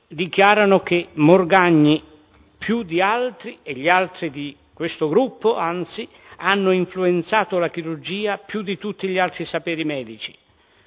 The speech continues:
Da adesso l'anatomia sarà il principale evento formativo del chirurgo, inizieranno gli studi di anatomia sutilis e, perché no,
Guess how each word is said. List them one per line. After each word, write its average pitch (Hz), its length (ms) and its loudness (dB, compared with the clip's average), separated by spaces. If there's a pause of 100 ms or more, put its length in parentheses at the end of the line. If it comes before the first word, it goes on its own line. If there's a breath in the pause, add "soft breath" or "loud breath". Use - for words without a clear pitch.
(300 soft breath)
Da 147 180 0
adesso 185 680 -2
l'anatomia 175 1000 -2 (200)
sarà 165 340 -4
il 175 100 -2
principale 185 640 -4
evento 190 400 -2
formativo 180 640 -6
del 165 180 -2
chirurgo, 220 640 -2 (280 loud breath)
inizieranno 180 760 0
gli 170 180 -6
studi 170 500 -6
di 160 100 -2
anatomia 175 680 -2
sutilis 190 920 -8 (380 loud breath)
e, 170 120 -6
perché 170 320 0
no, 170 400 0